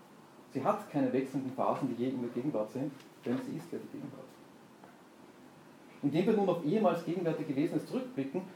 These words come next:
verorten wir sekundär die Gegenwart selbst als die Gegenwart dieses Zurückgesunkenen in der Vergangenheit. Und das heißt, wir verorten die Gegenwart als zu den Zeitpunkten stattfindet, die kommen und gehen, indem sie einer nach dem anderen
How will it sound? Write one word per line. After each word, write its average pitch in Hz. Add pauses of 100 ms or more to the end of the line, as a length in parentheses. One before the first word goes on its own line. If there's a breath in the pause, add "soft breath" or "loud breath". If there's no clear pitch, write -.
verorten -
wir 165
sekundär 131 (380)
die 135
Gegenwart 165
selbst 165 (240)
als 208
die 151
Gegenwart 113 (100)
dieses 139
Zurückgesunkenen 135 (440)
in 202
der 185
Vergangenheit. 143 (420)
Und 127
das 131
heißt, 151
wir 160
verorten 165
die -
Gegenwart 160
als 196
zu 180
den 160
Zeitpunkten 147
stattfindet, 135 (320)
die 135
kommen 180
und 151
gehen, 147
indem 131
sie 117 (220)
einer 127
nach 120
dem 120
anderen 117